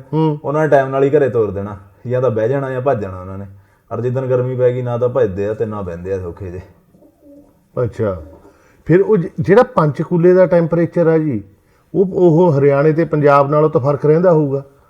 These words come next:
Speaker 2: ਦੇਖੋ ਜੀ, ਥੋੜ੍ਹਾ ਬਹੁਤਾ ਹੀ ਫਰਕ ਰਹਿੰਦਾ, ਜ਼ਿਆਦਾ ਫਰਕ ਨਹੀਂ ਪੈਂਦਾ। ਜਿੱਦਣ ਕਬੂਤਰ ਸਾਂਭਿਆ ਹੁੰਦਾ ਨਾ,
Speaker 1: ਹਾਂ।
Speaker 2: ਫਿਰ ਇੱਕ ਦੋ ਡਿਗਰੀ ਨੂੰ ਕਬੂਤਰ ਨਹੀਂ ਮੰਨਦਾ।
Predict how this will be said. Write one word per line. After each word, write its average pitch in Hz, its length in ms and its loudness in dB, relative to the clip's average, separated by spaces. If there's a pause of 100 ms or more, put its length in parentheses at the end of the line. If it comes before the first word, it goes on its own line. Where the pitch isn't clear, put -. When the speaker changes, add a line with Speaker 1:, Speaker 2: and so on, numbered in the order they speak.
(400)
Speaker 2:
ਦੇਖੋ 143 280 -4
ਜੀ, 151 100 -2
ਥੋੜ੍ਹਾ 135 280 -2
ਬਹੁਤਾ 127 240 -2
ਹੀ 113 60 -2
ਫਰਕ 104 260 -6
ਰਹਿੰਦਾ, 107 280 -4
ਜ਼ਿਆਦਾ 101 260 -2
ਫਰਕ 95 240 -8
ਨਹੀਂ 92 140 -14
ਪੈਂਦਾ। 117 220 -6
ਜਿੱਦਣ 127 280 -4
ਕਬੂਤਰ 131 360 -6
ਸਾਂਭਿਆ 127 340 -4
ਹੁੰਦਾ 104 260 -4
ਨਾ, 113 240 -10
Speaker 1:
ਹਾਂ। 156 260 0 (460)
Speaker 2:
ਫਿਰ 143 140 0 (160)
ਇੱਕ 143 160 -2
ਦੋ 131 120 0
ਡਿਗਰੀ 123 320 -4
ਨੂੰ 120 100 -6
ਕਬੂਤਰ 120 280 -8
ਨਹੀਂ 117 140 -8
ਮੰਨਦਾ। 80 300 -14